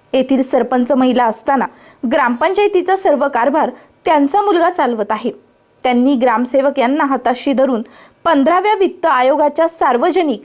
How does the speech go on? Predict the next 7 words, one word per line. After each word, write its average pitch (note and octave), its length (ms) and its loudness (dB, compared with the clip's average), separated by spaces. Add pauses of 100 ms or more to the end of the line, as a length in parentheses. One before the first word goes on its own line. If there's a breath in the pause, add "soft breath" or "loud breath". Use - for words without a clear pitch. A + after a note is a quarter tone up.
(260 loud breath)
विहीर F4 440 0
दुरुस्त F4+ 420 -2
करण्यासाठी C4+ 580 -2 (360)
एक F4+ 280 0
लाख F4+ 300 2
वीस C4+ 300 -2
हजार, B3 300 0